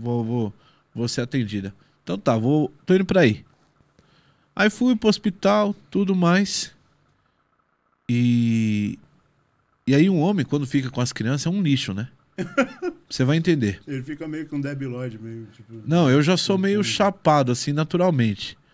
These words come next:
Speaker 1: Aí, o que acontece? Ela foi pro hospital,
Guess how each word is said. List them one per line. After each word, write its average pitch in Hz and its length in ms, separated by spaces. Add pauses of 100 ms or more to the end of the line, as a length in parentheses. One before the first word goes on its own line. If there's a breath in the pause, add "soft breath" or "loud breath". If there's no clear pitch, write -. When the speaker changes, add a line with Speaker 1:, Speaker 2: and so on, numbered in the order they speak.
(480 soft breath)
Speaker 1:
Aí, 220 400 (540)
o - 40
que - 100
acontece? 180 560 (1080)
Ela 175 160
foi 175 120
pro 139 100
hospital, 135 540